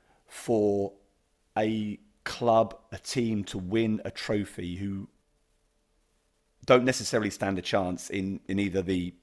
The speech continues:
the Premier League or, or the F A Cup. But if you look at the run of League Cup winners over the course of the last couple of decades, you go back to Middlesbrough winning it in, in two thousand and four, other than Swansea in twenty thirteen, the, the League Cup, the Milk,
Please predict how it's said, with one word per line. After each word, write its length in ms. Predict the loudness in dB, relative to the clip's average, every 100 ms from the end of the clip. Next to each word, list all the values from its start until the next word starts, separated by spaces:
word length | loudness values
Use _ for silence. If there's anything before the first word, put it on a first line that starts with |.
| _
the 100 | -12
Premier 320 | -2 0 2
League 260 | 2 0 -2
or, 180 | -4 -4 -12 -20 _
or 140 | 2
the 120 | 4 2
F 140 | 2
A 120 | -2
Cup. 300 | -2 -10 -12 -6
But 80 |
if 120 | -4 -2
you 100 | 0
look 200 | 0 2
at 80 |
the 80 | 0
run 280 | 2 2 2
of 140 | 0
League 400 | 0 2 0 -4 0
Cup 240 | 0 2
winners 420 | -2 -4 -8 -14 -18 -20 -14 2
over 160 | 4 4
the 80 | 0
course 300 | 0 0 0
of 60 |
the 80 | 0
last 380 | 2 2 -2 -6
couple 220 | -4 -2
of 80 | 0
decades, 320 | 0 0 2
you 20 |
go 100 | 4
back 140 | 4 4
to 60 |
Middlesbrough 560 | 2 2 2 -2 -4 -4
winning 220 | -2 -2
it 100 | -4
in, 160 | -6 -8 -14 -20 -4
in 120 | -4
two 220 | 2 2
thousand 300 | 4 2 2
and 100 | -4
four, 380 | -2 -2 -2 -6 -12 0 2
other 180 | 4
than 200 | 4 2
Swansea 580 | 0 0 2 4 2 0
in 80 | -2
twenty 300 | -2 -4 -4
thirteen, 640 | -4 -4 -2 -4 -6 -8 -16 _ _ _ _
the, 240 | 6 6 6
the 160 | 4
League 420 | 4 4 2 -2
Cup, 280 | -2 -2 -2
the 80 | 0
Milk, 460 | 2 2 0 -10